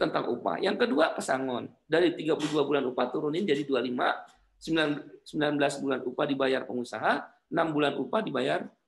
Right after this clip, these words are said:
oleh pemerintah melalui B P J S Naker. Ini mau bikin bangkrut B P J S Naker. Saya ini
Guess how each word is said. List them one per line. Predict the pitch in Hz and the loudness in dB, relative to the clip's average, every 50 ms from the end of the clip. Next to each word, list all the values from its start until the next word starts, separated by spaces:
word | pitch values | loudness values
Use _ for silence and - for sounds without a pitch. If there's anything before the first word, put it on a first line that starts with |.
| _ _ - 135 | _ _ -2 0
oleh | 135 143 143 | 0 0 0
pemerintah | - 143 143 139 135 - 110 - | -2 -2 -2 -2 -2 -2 -2 -2
melalui | - 147 135 131 143 190 | 0 0 0 0 0 0
B | 202 143 139 | -2 -2 -2
P | 139 135 | -2 -2
J | 131 135 | -2 -2
S | 131 - - | -2 -4 -6
Naker. | 135 151 - - 156 - _ _ _ _ _ _ - | -10 -10 -12 -14 -20 -20 _ _ _ _ _ _ -2
Ini | 254 254 330 | 2 2 4
mau | 311 320 311 254 202 | 4 4 4 4 2
bikin | 240 240 - 220 | 2 2 0 0
bangkrut | 214 165 175 180 180 180 180 220 196 - | 2 2 2 0 0 0 -2 -2 -2 0
B | 185 196 196 | 0 -2 0
P | 208 180 | 0 -2
J | 170 175 170 | 0 -2 -2
S | 165 - | -2 -4
Naker. | 160 143 110 - _ - - - - _ _ _ _ _ _ _ _ _ _ _ - _ _ - - - - - - - - - - | -8 -10 -12 -12 _ -14 -14 -14 -14 _ _ _ _ _ _ _ _ _ _ _ -20 _ _ -20 -20 -20 -20 -20 -20 -20 -20 -20 -20
Saya | - - 240 240 254 262 262 - | -8 -2 0 2 4 4 4 2
ini | 262 262 247 269 311 339 - - - | 0 -2 -2 0 -2 -2 -4 -6 -10